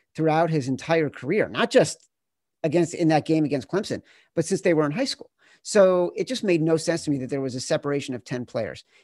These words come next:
and multiple quarterbacks. That said, I was so excited.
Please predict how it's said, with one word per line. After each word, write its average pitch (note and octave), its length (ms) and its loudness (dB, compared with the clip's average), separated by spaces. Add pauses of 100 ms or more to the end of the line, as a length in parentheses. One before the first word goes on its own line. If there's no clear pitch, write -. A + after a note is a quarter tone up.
(120)
and D3 180 2
multiple D3+ 320 0
quarterbacks. - 540 -10 (460)
That E3 200 4
said, D3+ 300 2 (420)
I D#3+ 140 4
was D#3+ 160 2
so F#3+ 220 4
excited. D#3 580 4